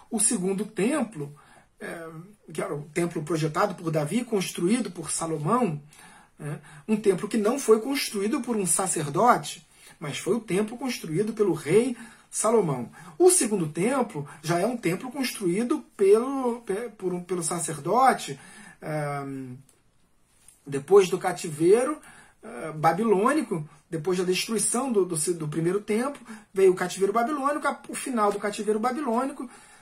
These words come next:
a nação de Israel, os judeus voltaram para, para a terra de Israel e construíram o segundo templo, dessa vez coordenado, ah, por Zorobabel, um sacerdote da linhagem sanguínea dos sacerdotes,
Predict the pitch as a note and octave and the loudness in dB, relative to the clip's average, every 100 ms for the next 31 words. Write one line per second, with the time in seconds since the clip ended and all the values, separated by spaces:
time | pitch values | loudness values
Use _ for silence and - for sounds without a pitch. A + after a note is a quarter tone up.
0 | _ _ _ _ _ - G#3+ A3 - G3 | _ _ _ _ _ -6 -2 0 0 -2
1 | G3 - A#3 G3 G#3 B3 A#3 F3+ F3+ G3+ | -6 -2 2 2 4 2 2 -2 2 2
2 | F#3 A#3+ - - A3 C#4 D4 G3+ E3+ F3+ | 4 -2 -2 -4 0 2 2 0 0 0
3 | F3 E3 E3 F3+ F3+ F#3 F3+ F#3+ - G#3+ | 0 -4 -6 -6 -6 -4 -4 -4 -2 0
4 | B3 - D4 C#4 B3 B3+ D#4 D4 A#3+ - | 0 -2 -4 -4 -2 0 0 0 2 2
5 | A3 E3 G3+ D#4+ G4 G4 - A#3+ C4+ - | 0 -2 0 0 2 0 2 2 2 0
6 | C#3+ - G3 - F#3 G#3 A#3+ D#3+ E3 F#3 | -8 -10 -20 -2 0 2 0 -2 2 2
7 | C4+ - - - - - B3 C#4+ B3 A#3 | 2 -4 -8 -18 -20 2 8 8 8 0
8 | A3 A#3 E3+ D#3 E3 G3+ A#3 B3 - - | 4 6 6 2 4 2 0 -4 -10 -20
9 | - A#3 G#3 A#3+ F#3+ E3 F#3+ G#3 G3 D#3 | -8 -4 -4 -4 -2 6 8 8 6 4
10 | F#3 C4 G#3+ D3+ D3 D#3 D3+ D3 C#3 F3+ | 4 6 4 2 0 -2 -2 -4 0 4
11 | C4 B3 - C#3 D#3+ - D3 D3+ D#3 F3 | 6 4 0 -8 -10 -8 -2 0 2 2
12 | C4+ B3+ - F3+ D3 - - E3 - F3 | 4 2 0 -2 -4 -8 -20 -12 -4 -2
13 | D#3+ D#3 B3 C4 F#3 D#3 D3+ D#3+ D3 C3+ | -2 0 2 2 2 0 -2 -2 -4 -6
14 | C#3 G3+ A#3+ A#3 C#3+ - | 2 4 4 2 -8 -10